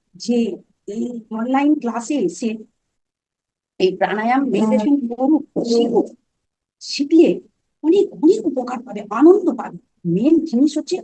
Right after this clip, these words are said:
আনন্দে থাকে, সেই আনন্দটাই পাওয়ার উপায়। আমার বাবা প্রত্যেকটা কথার মাধ্যমে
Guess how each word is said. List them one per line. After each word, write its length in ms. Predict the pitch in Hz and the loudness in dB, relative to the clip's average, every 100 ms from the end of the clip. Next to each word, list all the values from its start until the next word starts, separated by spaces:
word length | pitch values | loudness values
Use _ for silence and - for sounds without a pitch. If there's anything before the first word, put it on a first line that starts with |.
| - | -8
আনন্দে 460 | 170 202 262 294 311 | -8 -4 0 2 0
থাকে, 300 | - 175 _ _ _ _ | -6 -16 _ _ _ _
সেই 280 | - 320 339 - | 0 2 2 -2
আনন্দটাই 680 | 165 214 285 330 302 370 453 - | -4 2 4 4 2 -2 -2 -6
পাওয়ার 360 | 202 202 277 | -10 -4 -2
উপায়। 360 | 254 180 254 180 - - | -2 -4 -2 -4 -8 -8
আমার 260 | 202 226 | -4 -4
বাবা 420 | - 185 220 208 - _ _ _ | -4 -6 -4 -4 -6 _ _ _
প্রত্যেকটা 600 | - 320 _ 403 - - 370 - _ _ - | -6 -6 _ -4 -4 -4 -4 -6 _ _ -8
কথার 380 | 240 330 370 339 | -6 -2 2 2
মাধ্যমে 520 | 262 233 320 349 | 2 4 6 6